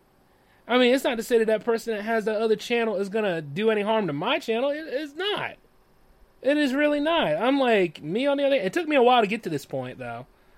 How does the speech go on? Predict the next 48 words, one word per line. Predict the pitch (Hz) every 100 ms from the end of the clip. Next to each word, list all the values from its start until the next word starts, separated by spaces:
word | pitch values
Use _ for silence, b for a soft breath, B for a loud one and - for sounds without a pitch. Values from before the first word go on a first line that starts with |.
| b b -
'Cause, | 143 135
like, | 143 139
you | 156
know, | 156
when | 151
you're | 156
younger, | 180 214 220 175 156 147
<laughs> |
you | 147 185
know, | 160 175 156
you, | 135 131 -
you're | 120
full | - 160
of | 170
fire | 196 185 180 180
and | 175
all | 185
that | 196
stuff, | - 156 143 - B B
and | 127
you | 131
don't | 170 175
think | 190 180 151
that, | 165 156
you | 175
know, | 156
other | 147 165 151
people | 180 165 156 139
leaving | 147 165 156 156 143
is | 131
gonna | 143 143
be | 131 143 139 131 - b b b
starting | - 170 170 160
something. | - 165 151 170
You're, | 175 190
you're, | 220
you're | 214 220
kind | - 294
of | 285
afraid | 226 311 240
'cause | 190 180
you're | 202
trying | 226 214
to |
keep | 208 202
the | 185
house | 185 175 -
together, | 147 147 226 147 123